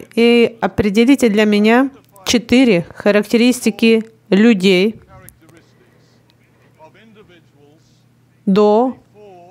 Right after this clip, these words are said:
или после того, как они получат милость Бога. Это человеческие характеристики, это человеческие условия,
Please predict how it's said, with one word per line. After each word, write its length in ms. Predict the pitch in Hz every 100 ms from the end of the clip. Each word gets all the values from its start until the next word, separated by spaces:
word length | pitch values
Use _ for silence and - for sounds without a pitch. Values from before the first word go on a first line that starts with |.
| -
или 240 | 226 233
после 340 | 226 254 254 247
того, 520 | 220 202 208 226 240 - _ -
как 180 | 202 214
они 160 | 226
получат 540 | 220 214 226 226 220 196
милость 320 | 202 202 196
Бога. 340 | 196 185 156 -
Это 340 | 214 226 202
человеческие 880 | 180 214 202 226 233 233 - 220 214
характеристики, 800 | - 220 226 - 233 220 156 160
это 300 | 156 196 214
человеческие 880 | - 208 226 233 240 - 240 226 220 -
условия, 760 | - 208 - 240 226 160 151